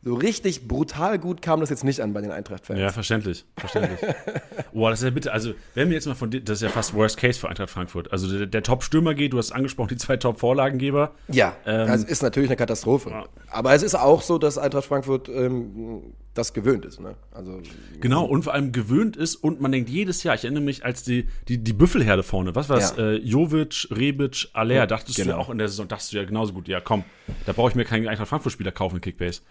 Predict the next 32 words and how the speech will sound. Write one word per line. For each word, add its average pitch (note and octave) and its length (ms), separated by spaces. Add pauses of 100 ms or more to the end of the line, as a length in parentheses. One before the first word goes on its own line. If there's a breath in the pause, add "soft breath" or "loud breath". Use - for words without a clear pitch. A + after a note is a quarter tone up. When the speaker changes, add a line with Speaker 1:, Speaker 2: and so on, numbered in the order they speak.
Speaker 1:
Ja. B2 160
Speaker 2:
Und G2+ 100
es - 120
war G#2 160
immer A#2+ 240
wieder, B2+ 320
trotzdem - 380
haben B2 120
sie B2 60
es B2 60
trotzdem B2+ 260
geschafft, G2 360
eine G2+ 220
Top - 220
elf G2 80
auf G2 120
den F#2 40
Platz F#2+ 160
zu G2 60
stellen. F#2 300
Speaker 1:
Ja, C#3 340
es C3 160
ist G3 140
auch, D#3+ 300 (320)
und G#3+ 80
ich - 120 (100)
wirklich, D#3+ 540
ich - 160 (180)
trotz, - 300 (120)
mit D3 360
den A3+ 120
Abgängen D#3 400